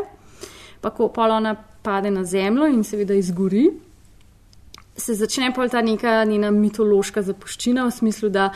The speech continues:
duh Lajke, ki jo pač ljudje žrtvujemo za to, da osvojimo vesolje, se potem spusti nazaj v moskovske pse in ta nek neukrotljiv, neukrotljiv,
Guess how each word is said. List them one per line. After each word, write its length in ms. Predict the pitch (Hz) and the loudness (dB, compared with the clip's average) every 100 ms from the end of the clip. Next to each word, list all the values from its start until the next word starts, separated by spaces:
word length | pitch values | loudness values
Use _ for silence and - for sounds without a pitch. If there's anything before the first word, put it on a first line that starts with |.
| - - - | -8 -16 -4
duh 280 | 214 269 262 | 2 2 4
Lajke, 520 | 208 208 285 294 285 | 2 2 0 -4 -8
ki 240 | - 233 214 - | -2 0 0 0
jo 140 | 202 | -2
pač 280 | 202 208 - | 0 -4 -4
ljudje 240 | 196 220 | -2 0
žrtvujemo 580 | 208 202 208 247 233 214 | 0 -2 0 4 4 2
za 140 | 202 202 | 0 -2
to, 140 | 214 | -2
da 120 | 202 | 0
osvojimo 500 | 196 - 202 220 208 | -2 -2 0 2 2
vesolje, 520 | 190 196 - 254 277 | 0 -4 -2 0 0
se 160 | 262 226 | -2 -4
potem 340 | - 208 208 | -6 -4 -2
spusti 460 | 196 - 214 - 226 | -2 -4 -8 -2 0
nazaj 360 | 214 202 196 185 | 2 2 0 0
v 120 | 202 | 0
moskovske 640 | 202 196 - 190 185 - | 0 -2 -4 -8 -8 -12
pse 360 | 190 - 254 277 277 - - - | -12 -6 -2 -2 -6 -20 -20 -10
in 140 | 208 202 | -6 -2
ta 180 | 214 | 0
nek 320 | 208 208 202 - - - - - | 2 0 -2 -8 -20 -20 -20 -4
neukrotljiv, 840 | 226 233 240 233 - 240 247 247 | 0 0 0 -4 0 4 4 4
neukrotljiv, 840 | - 226 226 160 196 - 233 233 | 0 -2 -2 -4 -8 0 4 4